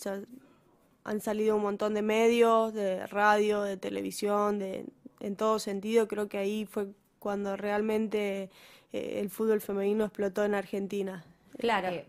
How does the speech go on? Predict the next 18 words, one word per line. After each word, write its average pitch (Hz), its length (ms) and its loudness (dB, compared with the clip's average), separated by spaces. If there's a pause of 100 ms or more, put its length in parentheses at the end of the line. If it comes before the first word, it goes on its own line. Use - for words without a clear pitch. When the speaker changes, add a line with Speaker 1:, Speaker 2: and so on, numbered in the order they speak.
(300)
Speaker 3:
obviamente 214 460 0
por, 170 180 -2
por - 280 -4
una 185 180 0
cuestión 180 260 -4
de 170 80 0
resultados, 175 680 4
por 165 180 -2
esa 175 160 -2
histórica 185 920 4
remontada 160 920 -2
ante 170 240 -6
Escocia, 214 840 4
que, 143 320 -2 (120)
por 180 140 -2
la 160 120 -2
cual 202 220 4
fueron 196 540 0